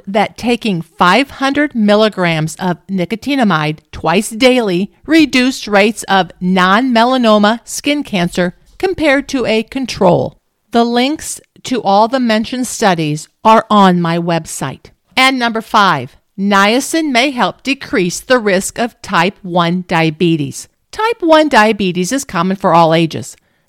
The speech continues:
This autoimmune disorder attacks cells and causes insulin levels to drop very low.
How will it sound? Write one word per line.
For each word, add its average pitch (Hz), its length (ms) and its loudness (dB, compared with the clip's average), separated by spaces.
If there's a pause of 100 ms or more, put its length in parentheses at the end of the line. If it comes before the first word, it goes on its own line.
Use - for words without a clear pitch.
This 233 320 2 (140)
autoimmune 226 800 2
disorder 180 640 -2
attacks 262 520 -6
cells 170 600 0 (320)
and 392 220 0
causes 220 560 0
insulin 220 500 -2
levels 175 380 -2
to 269 160 -6
drop 180 420 -2
very 151 220 -4
low. 165 320 0